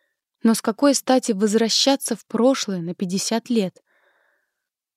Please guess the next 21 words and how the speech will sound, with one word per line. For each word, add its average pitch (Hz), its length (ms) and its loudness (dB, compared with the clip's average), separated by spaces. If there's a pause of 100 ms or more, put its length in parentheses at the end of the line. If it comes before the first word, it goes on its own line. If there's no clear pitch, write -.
(180)
«В 190 100 -2
найденной 214 540 6
мной 202 300 2
ссылке 285 580 -2 (240)
утверждается, 226 840 0
что 226 180 -6
общество 208 580 0
было 208 280 0
основано 233 520 0
свыше 233 400 -4
ста 220 280 -2
лет 214 200 0
назад 185 460 -4 (500)
и 262 80 4
считалось 247 640 2
очень 247 420 4
закрытым 226 640 0
и 254 80 0
престижным», — 190 720 0 (160)
объяснила 175 520 -6
Брэк. 170 360 -8